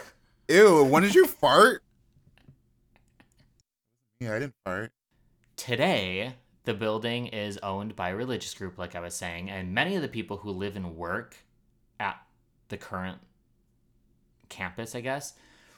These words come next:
Speaker 1: refuse to step into the casino itself. So they own a lot of the buildings around it, and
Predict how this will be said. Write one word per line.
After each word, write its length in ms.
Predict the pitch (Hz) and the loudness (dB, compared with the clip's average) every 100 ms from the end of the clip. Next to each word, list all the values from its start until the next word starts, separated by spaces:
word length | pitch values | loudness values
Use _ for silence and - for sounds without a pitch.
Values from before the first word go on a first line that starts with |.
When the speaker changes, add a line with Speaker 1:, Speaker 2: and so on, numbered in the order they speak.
| _ - | _ -10
Speaker 1:
refuse 760 | 110 123 - 101 113 135 123 - | -6 -6 -8 -6 -2 0 -2 -4
to 60 | |
step 340 | 98 - 98 - | -6 -6 -6 -8
into 640 | 107 95 92 - 98 90 | -10 -8 -10 -10 -10 -10
the 80 | 90 | -12
casino 540 | 87 - - 82 80 | -16 -16 -14 -14 -16
itself. 440 | 82 - 87 - - _ _ _ _ _ _ _ _ _ | -16 -16 -14 -16 -18 _ _ _ _ _ _ _ _ _
So 580 | - 104 95 92 90 101 | -10 -6 -4 -6 -8 -8
they 140 | 113 | -8
own 160 | 107 104 | -6 -6
a 80 | 101 | -6
lot 140 | 92 | -6
of 40 | 90 | -8
the 60 | |
buildings 520 | 85 85 87 90 87 | -10 -10 -8 -10 -10
around 360 | 87 82 82 92 | -12 -12 -12 -10
it, 280 | 107 127 - | -8 -8 -10
and 520 | 98 90 87 - - | -12 -12 -14 -18 -20